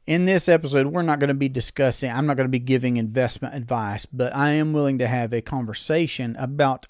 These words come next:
ideas and to prompt you with some questions that may be helpful, and also to have a discussion about, you know, when I speak with clients or prospective clients about answering their question of, "Well, what do I do with my money?" or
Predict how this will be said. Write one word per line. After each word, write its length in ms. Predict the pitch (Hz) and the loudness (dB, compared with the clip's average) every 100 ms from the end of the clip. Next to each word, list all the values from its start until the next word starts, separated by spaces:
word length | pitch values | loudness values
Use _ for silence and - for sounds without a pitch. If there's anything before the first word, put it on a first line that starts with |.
| - | -8
ideas 640 | 135 123 135 143 127 113 - | -6 -4 -2 2 2 0 -2
and 200 | 135 120 | -4 -4
to 100 | 110 | -6
prompt 720 | _ - 151 151 151 139 - | _ -4 0 2 0 -4 -6
you 160 | 127 127 | -4 -2
with 160 | 127 | -4
some 180 | - 127 | -4 -8
questions 680 | - 127 123 - 127 143 - - | -4 -2 -2 -2 -4 -4 -8 -10
that 140 | 131 127 | -8 -4
may 160 | 131 | -2
be 200 | 123 123 | 0 0
helpful, 380 | 113 190 - 156 - - - | 0 0 -2 -4 -8 -16 -4
and 160 | 147 | 2
also 260 | 156 196 170 | 2 2 2
to 80 | 143 | 2
have 160 | 147 | 2
a 60 | 143 | 0
discussion 500 | 139 - 156 - 139 | -6 -4 -4 -4 -4
about, 400 | 123 123 117 - _ _ _ _ _ _ | 0 0 0 -6 _ _ _ _ _ _
you 120 | 147 | -2
know, 80 | 139 | -2
when 260 | 165 143 | -2 0
I 220 | 143 175 160 | 2 2 0
speak 340 | - 165 - | -2 -4 -2
with 160 | 165 - | -2 -2
clients 560 | 147 147 139 131 123 | -2 2 2 0 -2
or 80 | 123 | -6
prospective 640 | - 117 - 151 - 139 | -6 -10 -6 -6 -4 -4
clients 580 | - 147 127 120 113 - - | -4 -6 -4 -4 -6 -8 -6
about 720 | 127 120 143 117 107 - - _ _ _ _ _ _ | -4 0 0 0 -6 -12 -20 _ _ _ _ _ _
answering 320 | 139 135 139 127 | -4 -2 -2 -2
their 140 | 123 | -4
question 280 | 143 123 123 | -4 -6 -8
of, 120 | 107 | -6
"Well, 180 | 110 107 | -4 -4
what 320 | 123 156 156 | 0 -2 0
do 100 | 151 | -2
I 200 | 143 143 | 0 0
do 200 | 131 135 | 0 -2
with 200 | 123 - | -2 -6
my 160 | 113 113 | -6 -6
money?" 320 | 113 110 104 | -6 -6 -6
or 160 | 104 | -6